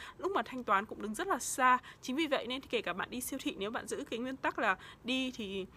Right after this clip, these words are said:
lau cái xe đẩy, xong rồi về, trước khi mà về nhà các thứ thì rửa tay sạch sẽ, tránh trong thời gian đi đấy đừng có chạm chiếc các thứ linh tinh, chạm lên mặt.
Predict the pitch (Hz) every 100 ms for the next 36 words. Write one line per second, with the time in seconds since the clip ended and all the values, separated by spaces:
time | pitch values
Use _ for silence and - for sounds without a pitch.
0 | - - 226 247 247 220 254 240 196 185
1 | 240 214 196 202 196 190 294 285 247 214
2 | 185 202 190 202 185 254 - 208 262 202
3 | 175 214 233 220 - - 233 - 233 214
4 | 262 - 214 226 226 233 214 190 233 202
5 | - 269 - 339 339 262 214 247 254 247
6 | 226 - 214 226 226